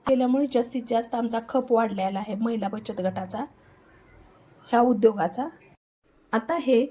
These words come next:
तीनही सामग्री मी ह्या पाण्यात घालत आहे. आता ह्या पाण्याला आपल्याला मस्त अशी उकळी येऊ द्यायची आहे. बाकी आता आपल्याला ह्याच्यात कोणतीच सामग्री घालायची नाही. पट्टी पापडची मिश्रण आहे,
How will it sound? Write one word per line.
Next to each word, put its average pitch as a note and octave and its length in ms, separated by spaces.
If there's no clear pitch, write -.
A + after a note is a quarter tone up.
तीनही D4 480
सामग्री A3+ 520
मी A3+ 140
ह्या G#3+ 120
पाण्यात G#3 360
घालत G#3+ 380
आहे. B3 260
आता A3 240
ह्या C#4 140
पाण्याला B3+ 440
आपल्याला B3+ 300
मस्त B3+ 320
अशी G#3+ 220
उकळी C4 320
येऊ G#3 180
द्यायची G3 340
आहे. A3 360
बाकी A3 340
आता B3+ 240
आपल्याला B3 300
ह्याच्यात B3 280
कोणतीच B3+ 440
सामग्री A#3 480
घालायची A#3+ 480
नाही. B3+ 300
पट्टी C4+ 240
पापडची D4 460
मिश्रण B3+ 400
आहे, B3+ 200